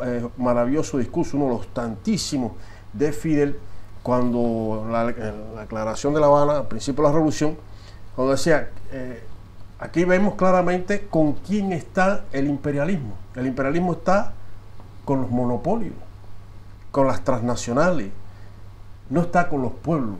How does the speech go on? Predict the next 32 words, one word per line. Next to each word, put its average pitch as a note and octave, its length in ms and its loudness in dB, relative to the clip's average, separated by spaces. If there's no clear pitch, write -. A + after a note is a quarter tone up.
La C#3 200 8
derecha E3 580 8
reaccionaria, D#3 880 6
burguesa B2 1000 2
y, B2+ 300 -4
y, C3+ 80 0
y C3+ 60 2
anquilosada C3+ 1120 4
y, A#2+ 200 2
y C3 120 2
recalcitrante C#3+ 1000 2
es, B2 220 -6
no F3+ 180 4
está E3+ 320 2
con B2+ 140 -2
los G#2+ 100 -4
pueblos, G#2 380 -6
desprecia D3 720 0
a - 20 0
los A2+ 100 -2
pueblos, A#2 400 2
no D#3 100 6
está F3 240 6
con F3+ 120 2
las B2 100 0
masas D3+ 340 0
populares, A#2+ 520 0
está D3+ 400 0
con B2+ 160 0
sus A#2 220 -8
grandes F#3 380 4
intereses, E3+ 680 -2